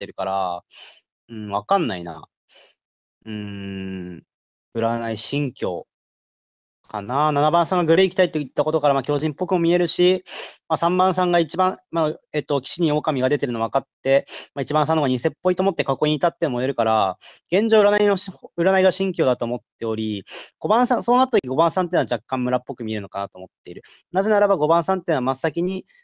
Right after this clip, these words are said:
えっと、占いじゃなく騎士から行くって言ったから。ただ五番さんが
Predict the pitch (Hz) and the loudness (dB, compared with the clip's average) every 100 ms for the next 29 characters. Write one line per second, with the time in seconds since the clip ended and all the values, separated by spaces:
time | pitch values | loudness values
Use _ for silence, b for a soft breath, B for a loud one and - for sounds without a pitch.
0 | b _ - 123 135 139 156 160 156 156 | b _ -8 -6 -4 0 2 2 2 0
1 | 147 120 - 254 - 165 120 123 - 135 | -4 -6 -2 -2 0 0 0 -2 -10 -10
2 | - 101 101 - 85 220 208 165 220 254 | -10 -12 -10 -10 -4 2 4 4 4 2
3 | 262 262 240 | 2 4 4